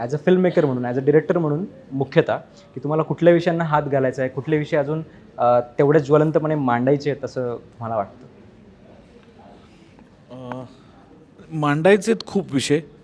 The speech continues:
Speaker 2: किंवा खूप वेगवेगळ्या पद्धतीचे, अ, विषय मांडायचेत. पण, अ, अ, निर्मात्यांबरोबर पिचिंग चालू आहे, मीटिंग चालू आहे, त्यामुळे कुठला, कुठल्या सिनेमाला कसा रिस्पॉन्स मिळेल माहिती आहे. मी एका, अ,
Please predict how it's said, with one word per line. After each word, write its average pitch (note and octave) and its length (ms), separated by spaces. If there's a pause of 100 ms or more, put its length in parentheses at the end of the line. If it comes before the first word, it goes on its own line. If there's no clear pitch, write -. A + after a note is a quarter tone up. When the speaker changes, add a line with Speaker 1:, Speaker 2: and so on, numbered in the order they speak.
(140)
Speaker 2:
किंवा C3+ 200
खूप D3 180
वेगवेगळ्या A#2+ 500
पद्धतीचे, G#2 840
अ, E2+ 180
विषय E2+ 220
मांडायचेत. E2 440
पण, G#2+ 240
अ, G#2 240 (840)
अ, F2+ 400 (2000)
निर्मात्यांबरोबर E3+ 840 (380)
पिचिंग D#3 340
चालू C3 240
आहे, A#2 100
मीटिंग A2+ 340
चालू G2+ 240
आहे, F#2 100
त्यामुळे A2 340
कुठला, C3 640
कुठल्या C3 420
सिनेमाला B2 400
कसा A#2 300
रिस्पॉन्स G#2 400
मिळेल G2+ 180 (580)
माहिती G2+ 220
आहे. G2 60
मी G#2+ 60
एका, A2 320 (380)
अ, F#2 420